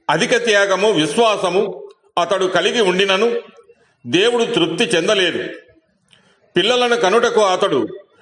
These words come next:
అతని భార్య వృద్ధులగు వరకు ఆయన అబ్రహామును బలమైన విశ్వాసం నిమిత్తమై క్రమక్రమముగా సిద్ధపరచుచూ ఉండెను. దేవుడు నూతన జీవమును వారి దేహములలో పోయినంత వరకు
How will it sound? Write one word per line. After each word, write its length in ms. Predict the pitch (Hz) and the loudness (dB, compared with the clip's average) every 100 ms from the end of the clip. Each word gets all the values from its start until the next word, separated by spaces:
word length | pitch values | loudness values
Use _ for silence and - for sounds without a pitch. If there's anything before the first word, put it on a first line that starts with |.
| _ 170 | _ -4
అతని 300 | 170 190 185 | -2 -2 0
భార్య 380 | 165 196 240 | 0 2 2
వృద్ధులగు 560 | 226 185 175 240 240 208 | 2 0 0 2 2 4
వరకు 420 | 202 180 160 220 - - - _ _ _ - | 4 2 0 -2 -4 -14 -20 _ _ _ -2
ఆయన 240 | 185 185 | 0 2
అబ్రహామును 680 | 175 160 220 233 233 214 202 | 0 2 2 2 2 2 0
బలమైన 600 | 170 165 226 233 208 196 | 2 2 2 2 2 0
విశ్వాసం 720 | 175 165 165 214 214 208 180 | 0 -2 0 0 2 -2 -2
నిమిత్తమై 480 | 180 180 180 170 208 214 - - _ _ _ _ _ - | 0 0 0 0 -2 -4 -12 -20 _ _ _ _ _ -4
క్రమక్రమముగా 800 | - 226 240 233 233 214 190 202 | 0 0 0 0 2 2 2 2
సిద్ధపరచుచూ 720 | 196 165 160 190 185 185 208 | 0 0 0 0 0 0 2
ఉండెను. 360 | 220 175 175 135 - - - _ _ _ _ _ _ _ 117 | 2 2 -2 -4 -10 -14 -18 _ _ _ _ _ _ _ -2
దేవుడు 400 | 170 240 247 240 | 0 2 2 2
నూతన 400 | 202 233 233 233 | 2 2 2 0
జీవమును 640 | - 170 226 208 202 233 - - - - _ - | 0 0 0 2 2 0 -4 -12 -20 -20 _ -6
వారి 300 | 143 190 190 | 0 2 2
దేహములలో 760 | 180 180 240 240 233 220 214 202 | 2 2 2 2 2 2 2 2
పోయినంత 540 | 156 185 240 226 208 | 2 2 2 0 0
వరకు 400 | 180 196 - 415 | 0 0 0 -4